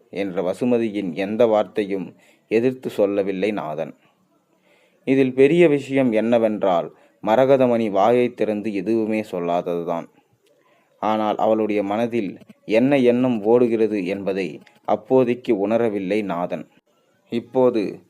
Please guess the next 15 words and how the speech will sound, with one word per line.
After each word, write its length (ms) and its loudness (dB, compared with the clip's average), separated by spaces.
அம்மாவும் 760 -2
பையனும் 540 -4
ஒருவித 440 0
முடிவுக்கு 560 -2
வந்து, 480 -4
அதன் 360 0
செயல்பாட்டுக்கு 1040 0
இந்த 280 4
முதியோர் 580 2
பராமரிப்பு 720 2
இல்லத்திற்கு 600 -2
வந்திருந்தனர். 760 -2
அந்த 260 -2
இல்லத்தின் 680 0
பொறுப்பாளியான 960 2